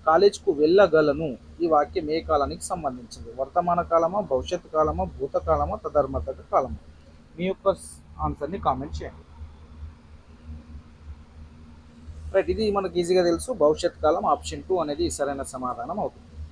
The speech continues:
నెక్స్ట్ ఇరవై ఐదవ ప్రశ్న, నేను కష్టపడి చదువుతాను. ఈ వాక్యంలో గల పురుష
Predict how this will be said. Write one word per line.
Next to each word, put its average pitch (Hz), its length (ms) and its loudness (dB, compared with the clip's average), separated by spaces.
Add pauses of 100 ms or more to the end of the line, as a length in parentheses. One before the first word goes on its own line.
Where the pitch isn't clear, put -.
(2500)
నెక్స్ట్ - 260 -2 (400)
ఇరవై 147 500 4
ఐదవ 143 260 2
ప్రశ్న, - 440 -8 (1400)
నేను 226 180 4
కష్టపడి 220 540 2
చదువుతాను. 170 560 2
ఈ 156 220 -2
వాక్యంలో 165 480 0
గల 147 180 2
పురుష 160 300 -6